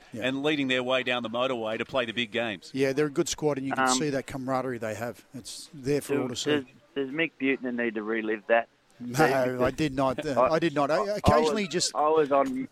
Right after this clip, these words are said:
Speaker 3: I was on Mick's side that night, and I,
Speaker 1: <laughs> Yeah.
Speaker 3: every time I walk in the building at the Knights,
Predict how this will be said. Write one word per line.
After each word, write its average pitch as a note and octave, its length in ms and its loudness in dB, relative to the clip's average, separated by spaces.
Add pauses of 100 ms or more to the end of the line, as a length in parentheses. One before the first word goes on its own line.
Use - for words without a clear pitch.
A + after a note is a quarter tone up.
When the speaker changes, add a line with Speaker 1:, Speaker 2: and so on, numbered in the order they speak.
(280)
Speaker 3:
I D#3 120 4
was E3 120 4
on D3+ 220 4
Mick's C#3+ 280 0
side C3+ 260 4
that B2 220 2
night, A#2 380 0
and B2 220 -4
I, B2 100 2
Speaker 1:
<laughs> - 20 2
Yeah. B2+ 280 -2
Speaker 3:
every D#3 240 4
time C#3 240 2
I B2+ 100 6
walk B2+ 400 0
in C3 100 -12
the A#2 80 -6
building B2 420 2
at G#2 120 -4
the G2+ 80 -4
Knights, A2 320 4